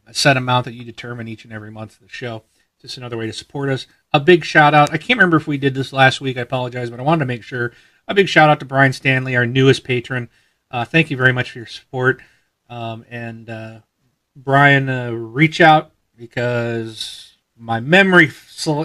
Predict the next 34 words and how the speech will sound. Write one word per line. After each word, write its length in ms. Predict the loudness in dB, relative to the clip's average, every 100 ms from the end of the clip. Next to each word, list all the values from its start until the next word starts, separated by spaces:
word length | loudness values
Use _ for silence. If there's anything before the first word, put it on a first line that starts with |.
| -8 _
if 380 | 0 0 2 2
my 120 | 2
memory's 360 | 2 2 0 -2
correct, 420 | 2 4 4 2 _ _ _ _ _ _
I'm 80 | _
pretty 220 | -2 0
sure 220 | 0 -2
it 60 | 0
is, 220 | 0 -2 _ _ _
you, 500 | _ 2 4 4 4
uh, 380 | 6 6 6 4
hit 140 | 0
the 60 | -2
tier, 380 | 0 4 6 6
we 80 | 2
wanna 200 | 0 -2
get 180 | -2
you 80 | 0
on 80 | 0
the 80 | 0
show. 400 | 0 2 0 -6 _ _ _ _ _
So, 420 | -6 -6 -6 -10
uh, 240 | -8 -6 -6
you 160 | -6
donated 380 | -8 -8 -8 -8
enough 360 | -8 -10 -10 -12
to 420 | -14 -12 -12 -14 -18 _
get 160 | -10 -8
a 120 | -14
spot 380 | -16 -16 -18 -18
as 100 | _
a 60 | _
guest 300 | -20 -20 -20
host. 380 | -20 _ _